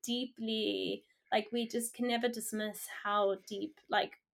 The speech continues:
uh, cultural stuff comes with you into that appointment room. Um,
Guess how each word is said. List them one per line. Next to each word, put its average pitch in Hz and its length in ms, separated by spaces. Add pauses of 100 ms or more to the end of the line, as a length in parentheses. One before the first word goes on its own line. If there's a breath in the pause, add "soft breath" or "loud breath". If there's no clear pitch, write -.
uh, - 340
cultural 196 320
stuff - 400
comes 190 360
with 208 220
you 208 120
into 196 260
that 208 120
appointment 214 400
room. 233 280 (540 loud breath)
Um, 285 460